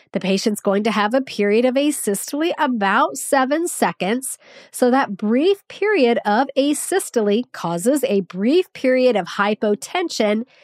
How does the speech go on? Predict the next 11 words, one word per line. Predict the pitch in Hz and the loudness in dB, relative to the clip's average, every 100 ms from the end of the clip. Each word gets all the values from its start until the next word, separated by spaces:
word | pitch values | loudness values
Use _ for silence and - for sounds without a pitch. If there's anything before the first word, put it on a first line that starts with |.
| - - - _ - | -20 -20 -20 _ -4
And | 202 | -2
what | 202 226 285 | 0 0 0
happens | - 302 294 339 311 - | 0 -2 0 0 -2 -2
is | 214 185 | -2 -2
the | - 202 - | -2 -4 -4
aneurysm | 196 196 240 269 277 285 269 294 285 - _ | -2 0 0 0 0 -2 0 0 0 -4 _
sac | - - 220 220 233 - - 180 | -10 -2 0 2 -2 -6 -12 -6
decompresses, | 214 214 233 - 208 202 - 214 247 - 165 175 240 - _ _ | 0 0 0 -4 -4 -4 -2 0 0 -2 -4 -2 -4 -10 _ _
making | 214 214 - 226 | 0 0 0 0
it | 214 - - | 0 -2 0
easier | 330 359 240 208 190 196 | 4 4 4 2 2 0